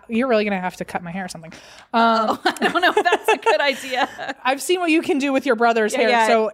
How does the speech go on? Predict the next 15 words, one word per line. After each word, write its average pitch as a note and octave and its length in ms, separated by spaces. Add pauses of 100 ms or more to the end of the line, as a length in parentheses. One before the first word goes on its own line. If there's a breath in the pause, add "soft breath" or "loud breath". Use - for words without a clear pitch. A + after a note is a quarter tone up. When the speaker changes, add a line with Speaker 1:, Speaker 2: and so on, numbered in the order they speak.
(160)
Speaker 1:
anywhere C#4+ 600
is G#3 180
up, F#3+ 320
Speaker 2:
I A#3+ 80
was G3+ 100
gonna B3 180
Speaker 1:
technically. G3 180
Speaker 2:
say, G#3 400
you A3+ 180
probably A3 340
don't F#3 220
want F3 200
me E3 100
involved. A#2 480
Speaker 1:
Um, A3 540